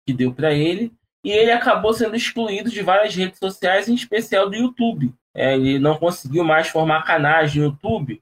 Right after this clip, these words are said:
e aí ele alegou que estava sendo censurado.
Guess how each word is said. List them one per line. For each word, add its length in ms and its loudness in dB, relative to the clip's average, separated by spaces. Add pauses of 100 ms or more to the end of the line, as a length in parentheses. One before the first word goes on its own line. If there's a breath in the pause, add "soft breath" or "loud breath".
(100)
e 80 0
aí 180 4
ele 80 4
alegou 840 2
que 60 -8
estava 400 0
sendo 260 -6
censurado. 960 0